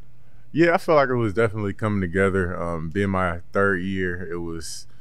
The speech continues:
things were starting to slow down. I was coming to understand what my strengths were as a player and how to use those in game time situations. And it, it sucked 'cause I, like you said, I really started to feel a lot comfortable out there, but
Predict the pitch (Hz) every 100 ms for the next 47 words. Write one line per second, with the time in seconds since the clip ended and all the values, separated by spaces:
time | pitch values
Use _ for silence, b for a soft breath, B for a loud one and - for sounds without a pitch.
0 | b b - 104 101 92 87 101 95 87
1 | - 98 90 90 90 87 87 90 - -
2 | - B - - 110 98 92 85 104 95
3 | - 98 95 90 90 82 87 92 - -
4 | - 104 98 92 98 95 87 85 - 95
5 | 92 87 85 95 90 87 95 92 80 95
6 | 92 90 87 - - 76 87 85 80 87
7 | 90 85 90 87 95 90 87 87 - 85
8 | 80 80 78 80 b b b b b b
9 | 131 147 160 175 - 120 117 - - -
10 | 104 92 95 98 90 90 92 - 95 92
11 | 92 90 - - 92 92 - 92 87 -
12 | 95 90 87 87 98 90 85 85 87 82
13 | 85 82 78 76